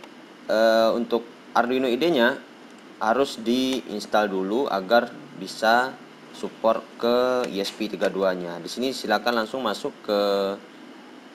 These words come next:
preference dan langsung masukkan link yang udah saya taruh di deskripsi dan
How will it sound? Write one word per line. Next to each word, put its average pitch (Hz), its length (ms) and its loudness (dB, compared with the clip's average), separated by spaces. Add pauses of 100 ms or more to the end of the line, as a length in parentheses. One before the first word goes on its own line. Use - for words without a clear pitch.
(280)
preference 101 1120 -4
dan 139 400 2 (1400)
langsung 110 320 -2
masukkan 123 400 0 (160)
link 151 240 -2
yang 113 160 -2
udah 104 160 -2
saya 101 240 -2
taruh 104 320 0 (160)
di 117 320 -2
deskripsi 95 960 -8 (360)
dan 107 240 -2